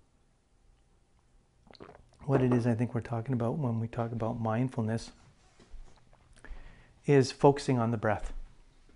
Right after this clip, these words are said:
Right? You're coming home from work, you're, you're coming home from, uh, an experience that was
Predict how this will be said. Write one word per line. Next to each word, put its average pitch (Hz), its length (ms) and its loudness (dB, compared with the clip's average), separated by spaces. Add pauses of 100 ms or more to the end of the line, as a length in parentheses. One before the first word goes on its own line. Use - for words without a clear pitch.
(960)
Right? 127 120 -6
You're 120 100 -2
coming 127 300 0
home 117 180 -2
from 113 240 -4
work, 151 360 4 (200)
you're, 110 400 -2 (120)
you're 117 120 -6
coming 123 300 -2
home 120 300 -2
from, 110 460 -2 (500)
uh, 110 440 -2 (1600)
an 135 80 2
experience 151 800 2
that 110 440 2 (280)
was 113 460 -2